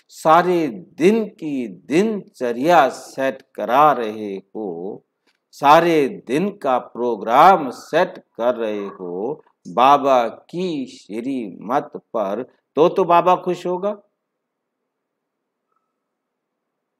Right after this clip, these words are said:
वे कर रहे हो ना आप, बाबा की श्रीमत बैठकर अपने को समझा रहे हो,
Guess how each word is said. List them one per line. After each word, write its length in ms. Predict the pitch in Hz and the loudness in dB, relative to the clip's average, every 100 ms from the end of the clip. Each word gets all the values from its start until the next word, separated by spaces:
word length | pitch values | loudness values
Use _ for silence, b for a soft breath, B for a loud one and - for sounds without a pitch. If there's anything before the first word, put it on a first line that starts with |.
| _ - | _ -2
वे 340 | 151 156 - - | -2 -4 -16 0
कर 180 | 143 185 | 4 8
रहे 180 | 214 | 8
हो 100 | 165 | 6
ना 120 | 147 220 | 4 2
आप, 420 | 147 98 - _ _ _ _ _ _ - | 2 -2 -10 _ _ _ _ _ _ -6
बाबा 400 | 104 135 156 175 | 4 6 8 6
की 260 | 175 180 175 | 4 -2 -6
श्रीमत 600 | - 180 196 208 190 196 | -4 -4 -2 0 -2 -2
बैठकर 640 | 139 147 170 165 - 170 175 | -2 4 4 2 -2 0 0
अपने 480 | 165 160 165 165 | -2 -4 -4 -6
को 200 | 165 175 | -4 -4
समझा 640 | 165 - 202 214 180 180 156 | -6 0 2 2 0 4 4
रहे 320 | 135 127 117 | 2 -2 -4
हो, 420 | 110 107 113 156 | -6 -8 -8 -10